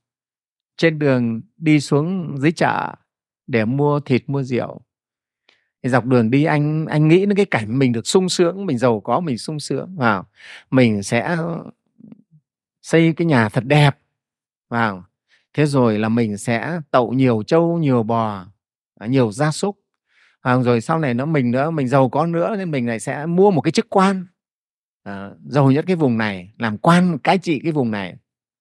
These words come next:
À, à, thế nhưng mà kể như mà tất cả cái chỗ vàng này là của mình nhỉ?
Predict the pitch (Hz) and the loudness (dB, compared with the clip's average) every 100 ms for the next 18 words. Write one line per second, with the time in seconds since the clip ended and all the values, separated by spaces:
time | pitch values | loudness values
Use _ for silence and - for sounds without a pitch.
0 | _ _ _ - 120 110 98 120 _ _ | _ _ _ -6 -4 -4 -6 -14 _ _
1 | _ - 135 117 95 _ _ _ _ 160 | _ -4 0 0 -2 _ _ _ _ -2
2 | 160 156 143 117 110 _ _ _ _ _ | 0 0 -2 -4 -4 _ _ _ _ _
3 | - 143 123 123 156 151 131 104 - - | 2 2 4 0 0 -2 -4 -6 -2 -4
4 | - - 113 110 147 175 156 120 113 110 | -2 -4 -4 -4 0 0 2 2 0 -4
5 | - 117 139 139 113 110 110 | -4 -2 2 2 2 -2 -2